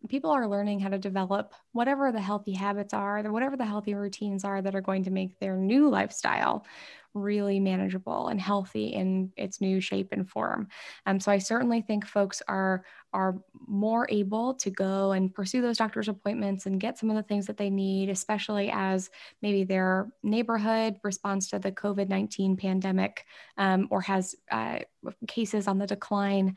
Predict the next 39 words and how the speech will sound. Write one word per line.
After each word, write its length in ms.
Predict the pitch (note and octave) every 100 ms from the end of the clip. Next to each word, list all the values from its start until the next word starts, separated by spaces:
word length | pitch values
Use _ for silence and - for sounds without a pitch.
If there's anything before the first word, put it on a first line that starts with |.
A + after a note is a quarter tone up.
| -
But 100 | A#3+
a 80 | B3+
lot 340 | B3+ E4+ F4
of 160 | A3+ G3+
folks 280 | A#3+ A#3+ -
are 160 | A3
still, 640 | G3 - G#3 G#3 A3 A#3+ - _ _ -
you 60 | G#3+
know, 260 | G#3 A3+ B3 G#3+
waiting 580 | G#3 A#3+ A#3+ A#3 A#3
to 120 | A3+ A#3+
see. 380 | - D#4+ - G#3+ - -
I 140 | G#3+
think, 220 | G#3 G#3 - - -
uh, 60 |
many 300 | G#3 G3+ A3
folks 320 | G#3 A3 G#3+
who 180 | - G#3
have 300 | F#3+ G3 G3+
arthritis 640 | G#3 G#3 G#3 G#3+ C4+ C#4 A3+
are 120 | G3+
in 260 | G#3 G3 G3
some 160 | G3+
of 40 | G3+
the 80 |
high 280 | G3 - G#3
risk 400 | G#3 G#3 G3 - -
groups 400 | G#3 A#3 C4 -
who 100 | G3+
have 160 | G3 G3
had 220 | G3 G3
access 440 | G3+ F#3+ - A3+
to 120 | - G#3+
some 160 | G#3+
of 140 | G#3 G3+
the 100 | G3
vaccines 580 | G3 F#3+ - G3+ G#3+
so 160 | A#3+ A#3+ -
far. 360 | C4 C4+ C#4+